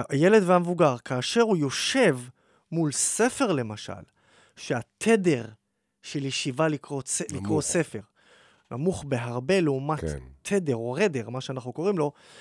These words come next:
Speaker 1: של שימוש במכשיר אלקטרוני שהתמונות בו מתחלפות מהר מאוד,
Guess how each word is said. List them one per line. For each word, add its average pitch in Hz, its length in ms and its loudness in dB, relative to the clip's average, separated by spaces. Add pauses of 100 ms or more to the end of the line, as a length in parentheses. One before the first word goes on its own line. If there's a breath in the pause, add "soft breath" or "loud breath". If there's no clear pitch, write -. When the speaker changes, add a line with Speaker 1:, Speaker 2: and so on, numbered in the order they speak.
(220 loud breath)
Speaker 1:
של - 180 -8
שימוש 170 420 -4
במכשיר 170 420 -4
אלקטרוני 175 520 -4
שהתמונות 135 720 -4
בו 175 80 -2
מתחלפות 143 600 -4
מהר 139 220 4
מאוד, 151 360 4